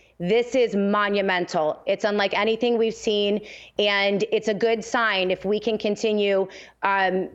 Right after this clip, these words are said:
to, to push this issue. More and more people are waking up. The other, the other reason I think this is happening is because so many people are injured. You can't argue with one point five million,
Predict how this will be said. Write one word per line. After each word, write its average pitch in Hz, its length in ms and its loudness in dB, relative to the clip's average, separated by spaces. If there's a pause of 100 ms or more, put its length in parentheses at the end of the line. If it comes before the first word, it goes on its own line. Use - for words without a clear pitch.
to, 196 640 0
to 208 100 -2
push 247 360 -2
this 220 320 -2
issue. 214 420 0
More 208 280 0
and 240 80 0
more 233 120 0
people 226 260 -4
are 208 120 0
waking 202 340 0
up. 196 280 -2 (360)
The 220 160 2
other, 247 360 0 (100)
the 226 200 0
other 233 360 2
reason 226 340 0
I 208 60 0
think 220 180 -2
this 220 140 -2
is 202 100 -2
happening 240 400 0
is 214 140 -4
because 214 320 -4
so 226 120 2
many 208 200 -2
people 202 340 -2
are 185 140 0
injured. 180 400 0
You 185 80 -2
can't 233 280 -2
argue 208 280 0
with 185 120 -2
one 202 160 0
point 202 220 -10
five 185 300 -2
million, 185 480 0